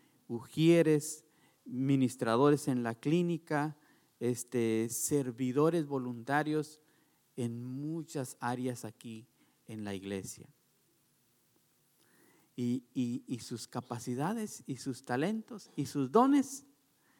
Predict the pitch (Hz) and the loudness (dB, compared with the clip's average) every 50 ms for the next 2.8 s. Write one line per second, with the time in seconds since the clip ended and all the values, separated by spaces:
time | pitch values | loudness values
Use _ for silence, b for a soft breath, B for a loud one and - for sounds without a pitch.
0 | b b b b b b - 120 127 147 170 185 185 - 196 180 - 196 175 160 | b b b b b b -6 0 2 2 4 2 2 0 -2 -2 0 -2 -2 -2
1 | 156 143 123 - - - - _ _ 147 156 165 165 170 156 147 156 156 160 165 | -2 -4 -6 -8 -12 -16 -18 _ _ -2 0 0 0 -2 -2 -2 0 0 2 2
2 | 165 165 160 160 160 160 160 151 139 127 135 143 151 156 147 139 | 2 2 2 2 0 0 -2 -2 -2 -2 -2 -2 -2 -2 -4 -6